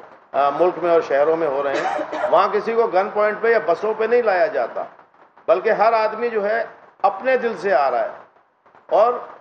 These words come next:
कराची की तरक्की जो शुरू हो गई है, चाहे mayor कर रहे हैं, चाहे district west में, अ, डिस्ट्रिक्ट central में doctor आसिम कर रहे हैं, सईद गनी साहब कर रहे हैं,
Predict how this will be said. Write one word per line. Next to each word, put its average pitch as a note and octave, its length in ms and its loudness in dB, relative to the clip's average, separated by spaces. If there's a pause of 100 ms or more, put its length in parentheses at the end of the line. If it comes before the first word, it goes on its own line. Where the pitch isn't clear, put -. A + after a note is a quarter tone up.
कराची F3 460 0
की A#3 160 -8
तरक्की G3 440 -2
जो G3+ 140 0
शुरू F#3+ 300 -2
हो F3 160 2
गई G#3+ 240 2
है, E3 480 0 (380)
चाहे E3+ 180 4
mayor F#3+ 340 -2
कर F#3+ 180 0
रहे F#3 200 0
हैं, F3+ 280 -2
चाहे F3+ 600 2
district D#3+ 380 -6
west E3 320 0
में, F3 400 -2
अ, D#3+ 140 2
डिस्ट्रिक्ट E3 520 -2
central E3+ 380 2
में F3 200 0
doctor E3 260 2
आसिम D#3 340 0
कर E3 160 2
रहे D3+ 220 0
हैं, E3+ 120 0
सईद E3 260 0
गनी E3+ 220 2
साहब F3 280 2
कर D#3+ 120 2
रहे D3 200 0
हैं, E3+ 360 -4